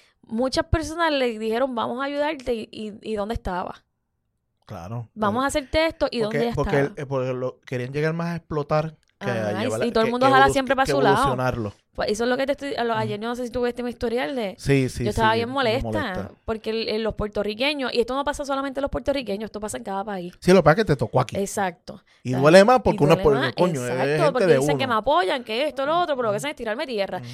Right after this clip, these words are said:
Speaker 1: Y es lo mismo le pasaba a ella. Pero qué bueno que se ha rodeado de personas buenas y pudo llegar a, a donde mí.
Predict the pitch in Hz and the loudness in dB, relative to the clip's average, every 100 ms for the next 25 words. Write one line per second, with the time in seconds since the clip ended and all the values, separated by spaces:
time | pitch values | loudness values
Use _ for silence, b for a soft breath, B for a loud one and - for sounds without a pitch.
0 | 147 196 208 208 202 269 339 262 214 196 | -8 2 2 2 -4 -2 -2 -2 -2 -2
1 | 214 285 196 190 185 b b b b - | 0 0 0 -4 -8 b b b b 0
2 | 220 202 233 285 254 220 208 226 247 240 | 0 2 0 0 -2 -2 0 2 2 0
3 | 202 180 202 202 220 214 240 254 233 208 | -2 -4 -2 -2 -4 -2 0 0 -2 -6
4 | 185 180 196 190 190 190 190 185 185 175 | -2 -2 0 -2 -4 -4 -4 -4 -6 -8
5 | 180 180 175 | -10 -10 -10